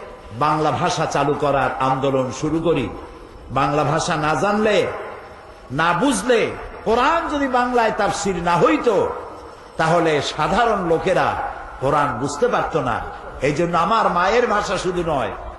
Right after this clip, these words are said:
আমার বাপের ভাষাও বাংলা। সুতরাং মাতৃ পিতৃ ভাষা বাংলা,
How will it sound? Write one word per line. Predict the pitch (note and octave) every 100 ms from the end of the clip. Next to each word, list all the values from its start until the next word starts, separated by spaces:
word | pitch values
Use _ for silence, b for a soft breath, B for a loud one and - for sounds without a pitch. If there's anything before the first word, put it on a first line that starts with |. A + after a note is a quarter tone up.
| A#2
আমার | C#3 D3+ C#3
বাপের | B2 C3 -
ভাষাও | B2 B2 - F#3+
বাংলা। | F3 B2+ A#2+ A#2 A2+ - - - -
সুতরাং | D#3 E3 D#3+ D#3+
মাতৃ | E3 E3+ - E3+
পিতৃ | D#3+ E3+ - E3
ভাষা | D#3 D3 D3 D#3 C#3
বাংলা, | D3 D#3 E3 F#3 G#3+